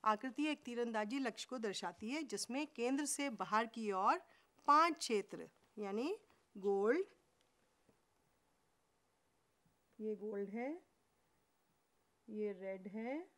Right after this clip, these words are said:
ये है ब्लू और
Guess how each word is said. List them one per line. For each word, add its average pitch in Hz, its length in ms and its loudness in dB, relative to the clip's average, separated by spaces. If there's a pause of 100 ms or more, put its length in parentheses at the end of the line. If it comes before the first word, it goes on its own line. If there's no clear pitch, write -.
(2500)
ये 208 160 -2
है 190 200 -8 (100)
ब्लू 254 340 -6 (4000)
और 190 380 -4